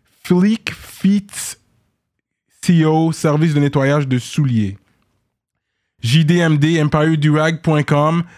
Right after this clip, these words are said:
l'atelier duo de chef, Mike Zop, Simon Bourque, D J Flash, Nibi sept cent quatre officiel et Z de l'Axe.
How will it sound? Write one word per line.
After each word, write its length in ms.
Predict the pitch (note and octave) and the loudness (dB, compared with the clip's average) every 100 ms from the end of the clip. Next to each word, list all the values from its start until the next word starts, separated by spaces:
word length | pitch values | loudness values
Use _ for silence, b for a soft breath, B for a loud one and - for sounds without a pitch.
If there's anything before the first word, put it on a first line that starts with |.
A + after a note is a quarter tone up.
| B B | B B
l'atelier 520 | C#3+ D#3+ F3 E3+ F#3+ | -2 0 0 2 2
duo 320 | E3 D3 E3+ E3 | 0 0 0 2
de 100 | D3+ | 0
chef, 380 | - D#3+ F3 - | 0 -2 -2 -2
Mike 380 | D3+ F3+ F3 B2 | 0 0 -2 -2
Zop, 400 | C3+ D#3+ E3+ - | -2 -2 -4 -10
Simon 440 | - A3 G#3 F#3+ | -4 0 0 0
Bourque, 500 | C#3 D3 E3+ - - B B B | 0 0 0 -4 -12 B B B
D 180 | D3+ F#3 | 0 2
J 180 | E3 D#3 | 2 0
Flash, 640 | - E3+ F3 F3 F3 - B B B - | 0 0 2 0 -2 -10 B B B 0
Nibi 340 | D#3+ D#3+ F3+ | 2 2 0
sept 220 | E3 E3 | -2 -2
cent 160 | - D#3+ | 0 -2
quatre 280 | E3+ E3+ - | 0 -2 -2
officiel 680 | D#3+ D#3+ D3+ E3+ E3 F3 E3 | -4 -2 -2 0 0 0 0
et 140 | C#3+ | -2
Z 180 | C3+ D3 | 0 0
de 100 | C3+ | 0
l'Axe. 440 | C3 C3 C#3 - | 0 0 -2 -6